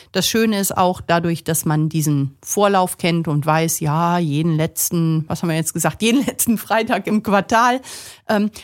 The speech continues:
habe ich auch keine, keine Möglichkeit mehr, mich da so richtig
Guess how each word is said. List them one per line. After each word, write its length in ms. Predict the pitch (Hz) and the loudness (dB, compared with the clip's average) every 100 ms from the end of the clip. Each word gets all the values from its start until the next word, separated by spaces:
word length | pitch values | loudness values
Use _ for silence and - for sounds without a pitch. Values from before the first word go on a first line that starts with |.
| - | 0
habe 140 | 302 | 2
ich 160 | 302 - | 2 0
auch 180 | 233 - | -2 -2
keine, 720 | 233 254 240 233 226 127 - - - - | 0 2 2 0 0 -2 -6 -10 -12 -6
keine 240 | 226 240 | 0 2
Möglichkeit 760 | 214 247 262 247 - - 208 - | 2 0 -2 -6 -4 -2 -2 0
mehr, 280 | 214 226 226 | -2 0 0
mich 220 | 220 - | -2 -2
da 100 | 220 | -2
so 80 | 202 | -2
richtig 520 | 220 - 208 - | -2 -4 -4 -6